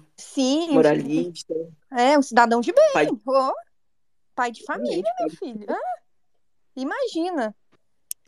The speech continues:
Speaker 1: Enfim, gente, terminamos aqui essa nosso, esse nosso space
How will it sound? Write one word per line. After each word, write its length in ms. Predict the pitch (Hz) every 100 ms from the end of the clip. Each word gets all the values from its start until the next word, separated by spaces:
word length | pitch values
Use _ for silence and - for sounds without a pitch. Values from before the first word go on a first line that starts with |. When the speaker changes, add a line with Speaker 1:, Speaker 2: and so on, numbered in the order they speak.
| _
Speaker 1:
Enfim, 520 | 427 554 - 349 277 233
gente, 440 | 226 214 - - _
terminamos 580 | - 330 370 302 285 277
aqui 380 | 262 262 247 240
essa 220 | 240 233 254
nosso, 500 | 240 240 - 247 202 _ _ _ _ _ _
esse 220 | 254 -
nosso 300 | 247 220 -
space 580 | 269 - 262 285 359 -